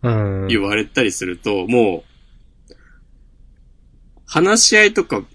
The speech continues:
Speaker 2: 無理じゃん。その、
Speaker 1: まあ、収集つかないですよね。うん。
Speaker 2: そうそうそう。っていうようなことを、別に俺がその実際に、これはなんか違いますよとか主張はしないけど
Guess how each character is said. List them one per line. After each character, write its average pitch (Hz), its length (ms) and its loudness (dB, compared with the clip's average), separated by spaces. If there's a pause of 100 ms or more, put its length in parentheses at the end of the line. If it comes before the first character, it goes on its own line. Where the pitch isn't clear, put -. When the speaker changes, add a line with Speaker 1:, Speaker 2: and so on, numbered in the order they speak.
(160)
Speaker 2:
無 151 160 4
理 135 120 6
じ 98 100 -4
ゃ - 40 -8
ん。 - 40 -20 (440)
そ - 120 -16
の、 156 80 2
Speaker 1:
ま 147 80 4
あ、 127 40 -4
収 127 200 4
集 117 180 -2
つ - 80 -12
か 95 120 -2
な 85 60 -6
い - 40 -12
で - 80 -20
す - 140 -14
よ 85 60 -8
ね。 131 280 -4 (180)
う 85 40 -8
ん。 - 20 -6
Speaker 2:
そ 78 180 -8
う 73 40 -14
そ 73 180 -12
う 76 40 -14
そ - 180 -12
う。 78 100 -16
っ - 40 -20 (1300)
て 208 140 4
い 254 160 6
う - 20 2
よ 254 140 4
う 220 60 4
な 127 80 0
こ 113 140 -6
と 107 300 -2
を、 98 60 -6
別 120 200 -2
に 160 60 4
俺 196 120 6
が 208 100 2 (220)
そ - 140 -4
の 139 80 0
実 131 380 -2
際 175 160 0
に、 165 340 0 (520)
こ 123 160 -4
れ 127 80 0
は 135 200 2 (240)
な 131 120 0
ん - 20 -4
か 120 80 -6
違 117 320 -2
い - 20 0
ま 131 120 -2
す - 80 -6
よ 95 40 -6
と - 80 -14
か 95 100 -10
主 - 180 -8
張 143 260 -2
は 143 100 -2
し - 220 0
な 202 140 4
い 175 100 4
け 101 160 -6
ど 107 340 0